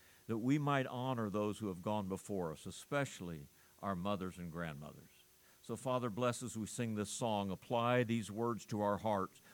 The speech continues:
Move us or change us in the way that you will.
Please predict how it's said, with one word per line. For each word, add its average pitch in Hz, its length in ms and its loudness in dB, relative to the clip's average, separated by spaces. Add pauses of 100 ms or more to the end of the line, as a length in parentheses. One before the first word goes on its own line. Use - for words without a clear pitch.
Move 127 440 6
us 113 240 4
or 104 120 0
change 117 460 -4
us 98 200 -2
in 95 100 -2
the 92 80 -2
way 101 200 2
that 104 180 0
you 110 140 2
will. 76 340 -2